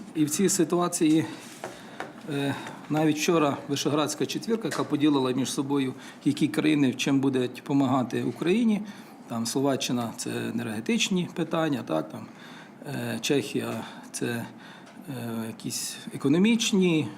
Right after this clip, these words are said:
Угорщина — малий середній бізнес, і Польща — це якраз питання, як вони це назвали, децентралізації. І, в принципі, якраз один якийсь з прикладів, е, в сьогоднішній прес-конференції, і хотів би і, і поговорити трохи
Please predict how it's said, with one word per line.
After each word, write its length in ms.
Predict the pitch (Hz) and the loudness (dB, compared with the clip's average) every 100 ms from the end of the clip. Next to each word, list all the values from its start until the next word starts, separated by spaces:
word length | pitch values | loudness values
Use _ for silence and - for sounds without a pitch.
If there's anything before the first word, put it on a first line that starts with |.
| - - | -12 -4
Угорщина — 520 | 131 165 - 131 123 | 2 2 2 2 2
малий 240 | 143 143 | 4 4
середній 420 | - 175 208 190 | 2 2 2 2
бізнес, 460 | 165 175 147 135 - | 2 2 2 0 -2
і 140 | 127 | -4
Польща — 380 | 123 180 180 151 | 0 0 0 -2
це 140 | - 123 | -6 -8
якраз 240 | 123 139 | -6 -6
питання, 440 | - 135 143 139 127 - - - | -6 -2 0 -2 -4 -14 -10 -2
як 80 | |
вони 140 | 131 143 | 2 2
це 100 | 143 | 2
назвали, 300 | 127 139 131 | 2 4 4
децентралізації. 920 | 123 - 127 143 165 220 254 - 143 | 2 2 2 2 2 2 0 2 2
І, 20 | |
в 60 | 135 - | 2 0
принципі, 460 | 196 214 - 160 | 2 2 2 0
якраз 340 | 151 147 151 170 | 0 0 -2 0
один 200 | 156 156 | 0 0
якийсь 220 | 131 135 | -2 -4
з 40 | |
прикладів, 500 | - 196 196 170 160 160 - - - - - - - - | -2 0 2 2 2 0 -6 -16 -16 -16 -16 -16 -12 -6
е, 380 | 147 135 131 127 - | 0 2 2 2 -2
в 40 | |
сьогоднішній 480 | - 147 160 160 - | 0 4 4 2 2
прес-конференції, 1000 | 247 - - 151 180 190 208 196 175 170 - - - | 2 2 2 0 2 2 2 2 2 0 -2 -12 -12
і 120 | 131 127 | -10 -6
хотів 300 | - 160 160 | -4 2 2
би 180 | 143 | 4
і, 180 | 139 139 - - - - - | 2 0 -8 -18 -18 -12 -4
і 80 | 123 | 0
поговорити 540 | 139 143 156 151 135 | 2 4 4 2 0
трохи 500 | 117 135 120 131 127 | 0 0 0 0 0